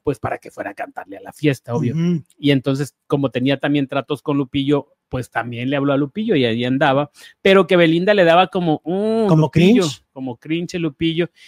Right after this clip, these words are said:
Speaker 1: y que Lupillo ahí andaba de encimoso.
Speaker 2: Mm. Ah, pero él dice que, que Belinda era la encimosa.
Speaker 1: <laughs> De al guate,
Speaker 2: Yo
Speaker 1: como
Speaker 2: digo que
Speaker 1: dicen
Speaker 2: tiene
Speaker 1: en
Speaker 2: la
Speaker 1: Sonora.
Speaker 2: realidad alterada.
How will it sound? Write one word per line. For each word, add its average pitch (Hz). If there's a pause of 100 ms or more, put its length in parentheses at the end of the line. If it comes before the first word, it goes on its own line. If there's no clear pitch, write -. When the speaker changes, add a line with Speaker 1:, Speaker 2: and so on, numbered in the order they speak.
(120)
Speaker 1:
y 127
que 156
Lupillo 139
ahí 151
andaba 147
de 147
encimoso. 139 (140)
Speaker 2:
Mm. 113 (180)
Ah, 160
pero 151
él 147
dice 156
que, 139
que 139
Belinda 131
era 143
la 135
encimosa. 151
Speaker 1:
<laughs> 151 (300)
De 123
al 120
guate, 135
Speaker 2:
Yo 240
Speaker 1:
como 277
Speaker 2:
digo 339
que 269
Speaker 1:
dicen 226
Speaker 2:
tiene 202
Speaker 1:
en 233
Speaker 2:
la 233
Speaker 1:
Sonora. 190
Speaker 2:
realidad 160
alterada. 131